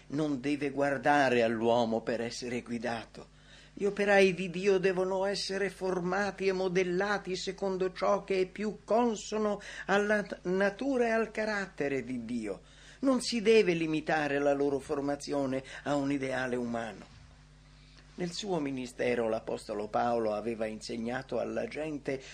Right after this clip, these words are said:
non con discorsi persuasivi di sapienza umana, ma in dimostrazione di spirito e di potenza. Le verità che lui proclamava gli erano state rivelate dallo Spirito Santo.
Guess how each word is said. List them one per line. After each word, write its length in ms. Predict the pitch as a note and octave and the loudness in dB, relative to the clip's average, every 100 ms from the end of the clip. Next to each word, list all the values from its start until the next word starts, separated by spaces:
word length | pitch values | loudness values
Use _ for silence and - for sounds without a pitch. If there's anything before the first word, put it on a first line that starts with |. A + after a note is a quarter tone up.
| - | -10
non 340 | C#3+ A3 C#4 - | -4 0 0 0
con 260 | G3 E3 | 0 0
discorsi 760 | D3 D#3 - - D#3 D3 - C#3+ | -2 -8 -10 -4 -2 -2 -4 -6
persuasivi 920 | - C#3 C3+ C#3 C3+ C3 C3 C#3+ C3 | -4 -6 -6 -4 -2 -2 -4 -4 -2
di 140 | A#2+ B2 | -2 -4
sapienza 680 | C#3 C3+ B2+ B2+ B2 B2+ | -4 -4 -2 -4 -4 -2
umana, 540 | A#2+ A#2 A#2 A2+ A2 B2 - - | -2 0 -2 -4 -8 -10 -14 -8
ma 140 | G#3 G#3+ | -4 -2
in 220 | G#3 G3+ | -2 -4
dimostrazione 1040 | G3 G#3 G3+ - G3+ G3 G3+ G3+ G#3 G3 F3+ | -4 -4 -6 -8 -6 -6 -6 -6 -4 -4 -4
di 140 | F#3 | -6
spirito 640 | - - G3 A3 G3+ F3 | -8 -8 -8 -6 -6 -4
e 160 | F#3+ F#3 | -2 -2
di 140 | G3 | -6
potenza. 800 | F3 F3+ F3 D3 B2+ - - C#3+ - - - - - - - - | -6 -6 -4 -4 -4 -10 -14 -16 -18 -20 -20 -20 -20 -20 -20 -10
Le 180 | G3+ A3 | 0 4
verità 480 | G#3+ G#3+ G3+ A3 G#3 | 4 2 0 -2 -2
che 180 | - G3+ | -2 -4
lui 300 | G3 G#3+ F#3 | 0 -2 -2
proclamava 800 | G3 G3 G3 F#3+ G3 G3 F#3+ F#3+ | -4 -4 -2 -2 -2 -2 -2 -2
gli 200 | F3 F3+ | 0 -2
erano 300 | F3 F3 F3 | 0 -2 -6
state 380 | - F#3 F3+ | -4 -4 -4
rivelate 640 | E3+ F3 E3+ F3 F3 F3 E3+ | -4 -2 0 0 0 -2 -2
dallo 240 | D#3+ D#3+ | -2 -4
Spirito 560 | E3 - D#3+ D#3 D#3 E3+ | -8 -8 -4 -4 -2 -6
Santo. 680 | D#3+ D#3 D#3 G#2+ F#2 - | -4 -2 -2 -4 -10 -12